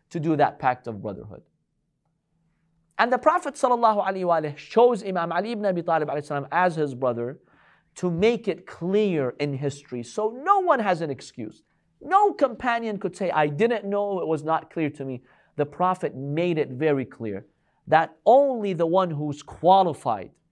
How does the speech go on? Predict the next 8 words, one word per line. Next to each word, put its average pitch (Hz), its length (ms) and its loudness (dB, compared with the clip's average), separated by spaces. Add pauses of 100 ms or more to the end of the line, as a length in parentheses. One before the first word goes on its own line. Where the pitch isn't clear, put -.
(220)
to - 120 -6
be 180 280 4
in 254 120 4
my 254 180 2
status, 180 760 0 (280)
in 165 160 0
my 202 220 4
position, 147 720 -4